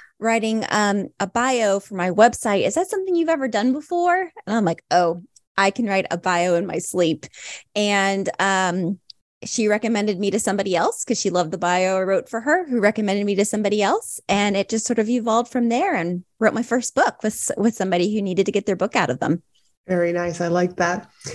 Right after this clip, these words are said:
Speaker 2: And I know that you have a team of people that, that you work with, right?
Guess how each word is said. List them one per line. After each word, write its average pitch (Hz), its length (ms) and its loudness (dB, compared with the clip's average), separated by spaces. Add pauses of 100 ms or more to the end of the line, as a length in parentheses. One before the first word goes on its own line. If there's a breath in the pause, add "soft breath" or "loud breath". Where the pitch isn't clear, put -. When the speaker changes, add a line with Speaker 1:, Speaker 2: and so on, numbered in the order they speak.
(140 loud breath)
Speaker 2:
And 240 120 0
I 233 80 0
know 247 160 4
that 226 120 0
you 220 140 0
have 196 160 -2
a 165 40 -6
team 190 380 0
of 160 120 -10
people 165 460 -2
that, - 460 0 (160)
that 175 120 0
you 175 120 0
work 170 300 4
with, - 300 -4
right? 190 320 0